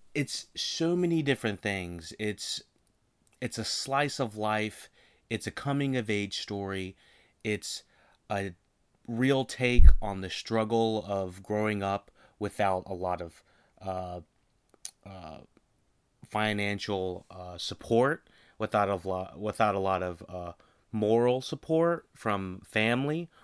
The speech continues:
or anything else like that. It's, it's real life, and it feels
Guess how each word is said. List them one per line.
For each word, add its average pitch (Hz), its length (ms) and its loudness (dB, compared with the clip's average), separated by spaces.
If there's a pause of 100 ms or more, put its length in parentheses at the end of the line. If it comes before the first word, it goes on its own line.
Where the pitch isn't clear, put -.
(120)
or 107 160 -2
anything 117 380 0
else 123 200 -4
like 147 180 -8
that. 165 260 -6 (400)
It's, - 400 -4 (1300)
it's 127 240 -6 (440)
real 139 600 2
life, 104 560 -2 (100)
and 104 300 -4
it 104 180 -8
feels 110 880 -4